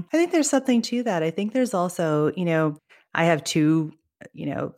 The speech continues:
uh, young adults as children. You know, I have a, a nineteen-year-old and a twenty-two-year-old. I know we have similar ages of kids, but, you know, I, I find myself saying more to them, um, as I've changed my relationship with them from being parent,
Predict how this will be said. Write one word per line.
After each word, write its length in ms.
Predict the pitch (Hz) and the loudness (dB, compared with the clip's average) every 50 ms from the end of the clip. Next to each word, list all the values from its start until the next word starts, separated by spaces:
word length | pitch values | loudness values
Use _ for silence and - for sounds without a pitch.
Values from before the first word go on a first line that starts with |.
| - | -12
uh, 280 | - - - - - - - | -12 -10 -8 -6 -6 -6 -4
young 280 | 165 160 156 170 170 | 0 0 2 2 2
adults 460 | 170 156 170 151 151 151 - - - | 2 2 2 2 0 0 -4 -6 -4
as 200 | 160 151 139 - | -4 -4 -4 -4
children. 600 | - - 165 143 143 135 143 - 147 147 170 175 - _ | -2 0 0 0 0 -2 -4 -4 -4 -4 -6 -8 -8 _
You 120 | 170 151 | -4 -2
know, 60 | 143 | -2
I 20 | 139 | -2
have 100 | 139 139 | -2 -2
a, 180 | 139 135 135 | -2 -2 -2
a 140 | - - 147 | -2 0 0
nineteen-year-old 760 | 139 143 147 156 147 - 165 160 156 151 143 139 143 147 143 | 2 2 2 0 0 -2 -2 0 2 2 2 2 2 0 0
and 140 | 143 135 131 | -2 -2 -4
a 120 | 127 127 - _ | -4 -6 -8 _
twenty-two-year-old. 640 | _ 165 151 151 151 - - 143 131 127 123 123 127 - | _ -2 0 0 0 -2 -2 -2 -2 -2 -2 -4 -4 -4
I 60 | 131 | -2
know 100 | 131 131 | -2 0
we 120 | 131 147 | 0 0
have 120 | 143 139 - | 0 -2 -4
similar 340 | - - 147 147 147 143 - | -4 0 2 2 2 4 4
ages 300 | - 139 135 139 135 - | 2 2 2 0 -4 -6
of 100 | 139 - | -8 -4
kids, 260 | - 160 151 147 - | 0 0 0 0 0
but, 240 | - - 147 - - - _ - - - - - - - _ | 2 2 2 2 0 -2 _ -18 -18 -16 -18 -18 -20 -8 _
you 80 | 220 | 0
know, 280 | 208 208 202 196 190 196 - - | 0 2 2 0 0 -2 -4 -4
I, 220 | - 190 190 190 - - | -2 0 0 0 0 0
I 100 | 190 175 | -2 -2
find 340 | - - 208 208 226 240 | 0 0 0 0 2 2
myself 400 | 262 262 247 - - 185 180 170 | 0 0 -2 -2 -2 -2 -2 -2
saying 360 | - - 175 165 160 160 156 151 | -4 -6 -4 -4 -4 -4 -4 -2
more 280 | 151 151 147 151 165 | -2 -2 -2 -2 -4
to 180 | 156 - - 156 | -6 -6 -6 -4
them, 520 | 143 143 139 143 139 139 139 143 147 147 - - | -2 -2 -2 -2 -2 -2 -2 -4 -6 -8 -12 -10
um, 600 | - 160 151 147 143 143 139 139 139 143 147 147 - - | -6 -2 0 0 0 0 0 0 -2 -2 -4 -6 -4 -2
as 300 | - 156 160 160 156 - | 2 2 2 2 2 0
I've 220 | - 156 151 135 - _ _ | 0 0 0 -2 -4 _ _
changed 420 | - - - 185 175 190 196 190 | -6 -2 0 2 2 2 2 0
my 80 | 185 170 | 0 -2
relationship 800 | 160 147 151 147 139 147 147 - 160 151 143 - 151 139 135 - _ _ _ _ _ - | 0 0 0 0 0 0 -2 -4 -4 -6 -4 -4 -4 -4 -4 -6 _ _ _ _ _ -4
with 160 | 151 147 - | -4 -2 0
them 220 | 147 143 139 139 | 0 0 -2 -2
from 240 | 139 - 151 147 147 | -2 -2 -2 0 0
being 500 | 143 156 151 147 143 143 139 143 147 147 _ _ _ _ _ _ _ _ _ _ _ _ _ - | 2 2 4 4 4 4 4 2 0 -2 _ _ _ _ _ _ _ _ _ _ _ _ _ -6
parent, 500 | - 214 202 196 196 196 196 190 - | -2 0 2 4 4 2 2 0 -4